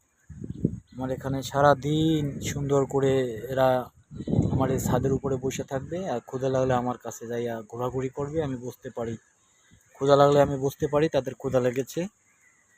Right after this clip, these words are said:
শীষ দিলেই আমার কাছে চলে আসে। এই জায়গায় এই যে গিরিবাজ, গিরিবাজের এই যে পায়রা, আর গিরিবাজের ওই যে পায়রি,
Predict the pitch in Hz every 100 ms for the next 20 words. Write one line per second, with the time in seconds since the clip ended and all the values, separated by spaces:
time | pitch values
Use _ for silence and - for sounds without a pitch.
0 | _ - 139 139 131 143 143 143 135 131
1 | 127 123 120 135 127 127 120 - 180 -
2 | _ _ _ _ _ - - - _ _
3 | _ _ 139 143 139 131 - _ _ _
4 | 185 175 147 139 131 135 123 - - -
5 | - - 139 139 131 123 - - - -
6 | - - - - - 135 139 135 131 135
7 | 131 127 - 127 123 147 - _ _ _
8 | _ _ _ _ _ _ _ _ _ _
9 | _ _ _ 117 117 117 131 139 139 131
10 | 131 123 127 131 120 110